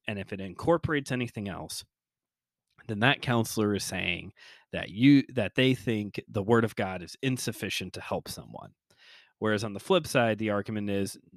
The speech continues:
no, we will use the word of God and scripture because we should, but we use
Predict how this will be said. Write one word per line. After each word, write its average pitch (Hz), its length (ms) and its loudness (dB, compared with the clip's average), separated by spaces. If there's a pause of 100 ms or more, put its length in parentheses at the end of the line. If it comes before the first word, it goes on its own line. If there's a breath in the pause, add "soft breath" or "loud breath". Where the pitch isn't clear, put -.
(120)
no, 185 300 4
we 170 180 4
will 170 240 4
use 107 420 0
the 110 120 0
word 104 220 -2
of 95 100 -10
God 85 380 -4
and 147 200 -4
scripture 156 480 -2
because 101 680 -6 (600)
we 82 120 -4
should, 147 580 -2 (800 loud breath)
but 117 600 6 (520)
we 131 160 8
use 127 1040 2